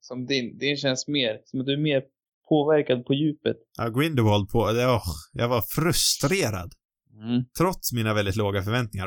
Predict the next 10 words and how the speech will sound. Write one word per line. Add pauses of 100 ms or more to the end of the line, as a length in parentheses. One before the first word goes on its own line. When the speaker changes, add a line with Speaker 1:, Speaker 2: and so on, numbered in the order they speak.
Speaker 2:
och
att
jag
inte (460)
direkt
gillade
den
första
filmen
heller.